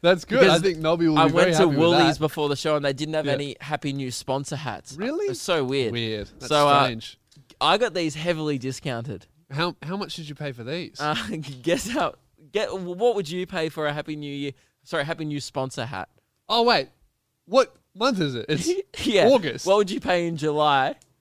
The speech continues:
Speaker 2: for
Speaker 1: Ju-
Speaker 2: a s-, oh no, it's August.
Speaker 1: August.
Speaker 2: Yeah, you just said it's August.
Speaker 1: Yeah.
Speaker 2: <laughs>
Speaker 1: Check your watch, man.
Speaker 2: Yeah.
Speaker 1: Um. Okay. What would I pay July? So seven months
Speaker 2: Seven
Speaker 1: after
Speaker 2: mo-,
Speaker 1: the new
Speaker 2: eight,
Speaker 1: year,
Speaker 2: eight.
Speaker 1: or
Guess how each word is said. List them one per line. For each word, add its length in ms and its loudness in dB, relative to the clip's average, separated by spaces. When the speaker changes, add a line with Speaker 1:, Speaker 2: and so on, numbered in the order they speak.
Speaker 2:
for 180 -4
Speaker 1:
Ju- 180 6
Speaker 2:
a 40 0
s-, 320 -4
oh 100 4
no, 140 0
it's 100 -4
August. 440 -6
Speaker 1:
August. 280 -4
Speaker 2:
Yeah, 60 -2
you 140 -6
just 140 -6
said 120 0
it's 120 2
August. 400 0
Speaker 1:
Yeah. 220 -2
Speaker 2:
<laughs> 300 -20
Speaker 1:
Check 200 -2
your 100 -2
watch, 220 -2
man. 200 -4
Speaker 2:
Yeah. 140 -2
Speaker 1:
Um. 420 0
Okay. 360 2
What 220 2
would 80 4
I 80 4
pay 220 0
July? 380 0
So 300 -4
seven 520 2
months 220 2
Speaker 2:
Seven 140 8
Speaker 1:
after 160 2
Speaker 2:
mo-, 60 2
Speaker 1:
the 100 2
new 200 -2
Speaker 2:
eight, 160 2
Speaker 1:
year, 260 0
Speaker 2:
eight. 240 -4
Speaker 1:
or 520 6